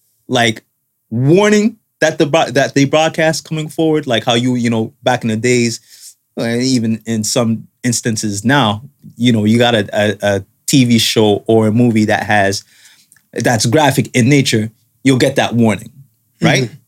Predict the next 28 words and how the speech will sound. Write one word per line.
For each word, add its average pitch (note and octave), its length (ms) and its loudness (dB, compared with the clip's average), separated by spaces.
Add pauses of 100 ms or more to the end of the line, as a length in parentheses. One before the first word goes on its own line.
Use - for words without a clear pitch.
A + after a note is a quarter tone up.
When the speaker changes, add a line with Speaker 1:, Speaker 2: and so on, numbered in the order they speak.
(520)
Speaker 1:
Is F3 140 2
this E3+ 140 2
something F3+ 320 2
now D#3 140 2
that D3+ 140 2
we D3+ 100 6
ha-, D#3 240 0
we D#3+ 80 2
gotta D3+ 220 2
start C3 320 -2
doing C#3+ 260 2
for B2+ 220 -4
award B2 380 0
shows? C4 320 -2
Because - 640 -4 (540)
when D3 160 2
I D#3 140 2
was C#4+ 200 2
growing C3+ 260 4
up, C3 240 0
I G3 140 0
watched D4 280 0
awa-, C#3+ 240 0
award C3+ 300 4
shows A2 240 0
with G2 160 -10
my G2 120 -4
parents. - 580 -14